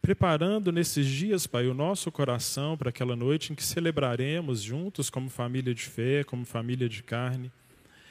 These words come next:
o nascimento de Jesus Cristo, Pai, a luz que veio ao mundo para brilhar sobre as trevas, Pai. Pai, que nesse tempo aqui Tua palavra fale profundamente aos nossos corações, Pai,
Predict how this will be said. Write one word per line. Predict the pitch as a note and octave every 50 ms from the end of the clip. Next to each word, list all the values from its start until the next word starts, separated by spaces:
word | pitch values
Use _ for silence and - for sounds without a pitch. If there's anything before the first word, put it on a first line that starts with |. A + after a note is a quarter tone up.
| - - - - - -
o | D3
nascimento | D3 E3 D#3+ - - D#3 C#3+ C#3 E3+ A3 A#3+ - -
de | C#3+ C3+ C3+
Jesus | B2+ B2+ B2+ A#2+ A#2 A#2+ - -
Cristo, | - - A2 G#2 G#2 - - - - -
Pai, | - G2 G2 G2+
a | G#2+ A#2
luz | A2+ A2+ A#2+ D3 F#3 G3+ - -
que | - -
veio | C#3+ B2 B2+ C#3+ D#3+ E3
ao | D3+ C3+ B2
mundo | A#2+ B2 C3+ D3 D#3 D#3 C3+ B2+
para | - - B2+
brilhar | B2 B2 C3 B2 A2+ A2 A#2 B2+ C3 C3+
sobre | - - B2 A#2+ -
as | B2 B2+ - -
trevas, | - A2 F#2+ F2 E2+ F2 F#2+ G2+ - -
Pai. | - C3 C3 D3 - _ _ _ _ _ _ _ _ _ - - - - _ _ _ _ - - - _ -
Pai, | - B2+ C#3+ D#3 F3 E3+
que | - -
nesse | C#3+ C#3+ C3+ - C#3+ C3+
tempo | - C3 B2 -
aqui | A#2 - - - D#3 D#3+ D#3+
Tua | - D#3 D3
palavra | - D3 C#3+ C#3+ D3+ D3+ D#3 D3+
fale | - - - C#3+ D#3 E3+ F3+ F3 D#3+
profundamente | - D#3 D3+ - - D3+ C#3+ C#3 C3 C3 C3 C3+ C3+ - C3
aos | B2 A#2
nossos | A#2+ A#2+ A#2+ - - -
corações, | - G#2+ G2+ G#2 G2+ - - - C3+ C#3 D3+ D#3+ D#3 D#3 C#3+ -
Pai, | - - A2 G2+ G2 G2+